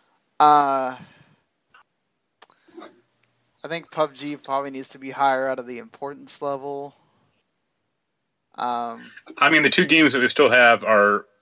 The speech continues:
Speaker 2: uh, Mario X COM and Injustice Two.
Speaker 1: Uh, Mario X COM for me is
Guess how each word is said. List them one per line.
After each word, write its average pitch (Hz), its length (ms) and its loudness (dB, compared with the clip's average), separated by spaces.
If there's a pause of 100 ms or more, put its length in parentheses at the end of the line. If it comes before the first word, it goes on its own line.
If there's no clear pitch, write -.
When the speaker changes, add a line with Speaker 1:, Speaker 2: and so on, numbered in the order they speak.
Speaker 2:
uh, 101 440 2
Mario 113 360 2
X 113 260 -4
COM 98 420 -2
and 101 360 -4
Injustice 101 520 -4
Two. 95 280 -2 (2750)
Speaker 1:
Uh, 147 540 4
Mario 165 420 -2
X - 340 -10
COM 135 340 -10
for 131 140 -20
me 131 580 -16 (1160)
is 131 440 -14